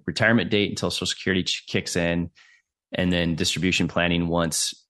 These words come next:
your required minimum distribution kick, ki-, kicks in, which is your forced withdrawals from I R As, four oh one Ks, four oh three Bs at age seventy-two.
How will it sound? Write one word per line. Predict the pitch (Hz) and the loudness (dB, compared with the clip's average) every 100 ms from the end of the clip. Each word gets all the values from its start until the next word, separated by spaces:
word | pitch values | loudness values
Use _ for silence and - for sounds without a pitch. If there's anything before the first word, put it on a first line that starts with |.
| _ | _
your | - 87 | -2 0
required | 85 87 85 | 0 2 2
minimum | 82 80 | 2 0
distribution | 78 - - 107 - 82 | -2 -2 0 2 2 -2
kick, | - - - | -2 -4 -2
ki-, | 87 80 - | -2 -2 -4
kicks | 107 95 - | -4 -2 0
in, | 85 85 | 0 0
which | 80 | -2
is | 76 | -2
your | 80 | -4
forced | - 113 113 - | -2 2 2 2
withdrawals | 92 - 90 90 | -2 2 2 2
from | - | 0
I | 85 85 | 0 2
R | 85 | 2
As, | 85 | 0
four | - 82 | -4 -6
oh | |
one | 85 | -4
Ks, | 85 82 | -4 -4
four | - 82 | -4 -6
oh | |
three | 78 | -6
Bs | 78 78 73 | -4 -4 -4
at | 73 | -4
age | 73 | -2
seventy-two. | - 82 73 76 - 80 - | 0 0 -2 -6 -4 -6 -8